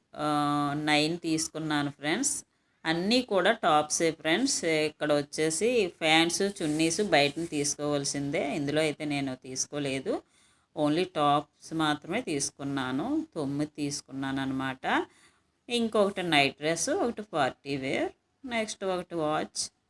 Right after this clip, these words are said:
and, ఆ, ఒకటి ఈ మెడలో దండ ఒకటి తీసుకున్నాను. ఇవే ఫ్రెండ్స్ నేను తీసుకునేవైతే. ఇంకా మెయిన్లీ చెప్పాలంటే వీటి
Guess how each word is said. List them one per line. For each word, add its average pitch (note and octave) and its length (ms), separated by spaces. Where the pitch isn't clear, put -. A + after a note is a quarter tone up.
and, C#4+ 140
ఆ, E3 200
ఒకటి D#3+ 680
ఈ D3+ 440
మెడలో D3+ 600
దండ C#3+ 320
ఒకటి D3 300
తీసుకున్నాను. B2+ 800
ఇవే C#3+ 260
ఫ్రెండ్స్ D#3+ 540
నేను D3 180
తీసుకునేవైతే. C3+ 1160
ఇంకా F#3 200
మెయిన్లీ F#3 540
చెప్పాలంటే F3 840
వీటి E3 360